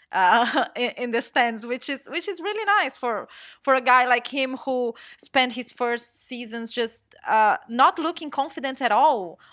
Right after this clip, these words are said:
on the pitch, out, out of the pitch, and, and he, he won man of the match, and he was just so happy and, and just, uh, saying hi to all the, the journalists who were there, and, and he just looks like a diff-, a whole completely different person.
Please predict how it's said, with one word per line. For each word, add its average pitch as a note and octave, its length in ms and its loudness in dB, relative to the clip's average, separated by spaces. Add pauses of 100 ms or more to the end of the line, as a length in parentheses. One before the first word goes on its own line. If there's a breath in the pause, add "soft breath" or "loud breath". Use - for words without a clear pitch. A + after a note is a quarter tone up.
on B3+ 200 0
the C#4 120 0
pitch, C#4 500 -6
out, D4 300 4
out C4+ 260 4
of B3 100 -10
the B3 80 -12
pitch, C4 300 -8
and, A3+ 120 -8
and A#3 140 -6
he, C4 460 -6 (120)
he A#3 120 -4
won B3 180 0
man A#3 160 2
of A#3 120 -2
the A3+ 60 -2
match, A3 440 0 (320 loud breath)
and A3 240 0
he B3 120 -2
was A#3 220 -2
just - 380 -2
so C#4 260 4
happy A3+ 540 2
and, G#3 240 -4
and A3 260 -8
just, A#3 320 -6 (300 loud breath)
uh, F#3+ 120 2
saying C4+ 300 2
hi B3 280 2
to C4 200 -2
all B3 240 6
the, A#3 160 -2
the A#3+ 140 -4
journalists B3+ 720 2
who D4 160 0
were B3 180 4
there, B3 500 4
and, A#3+ 240 0
and B3 220 -2
he A#3 160 -6
just C#4 340 -4
looks C4 340 -2
like C4 200 2
a B3 40 2
diff-, B3+ 220 -6
a - 100 -4
whole - 260 -2
completely C#4 500 -4
different A3 400 -6
person. F#3+ 380 -4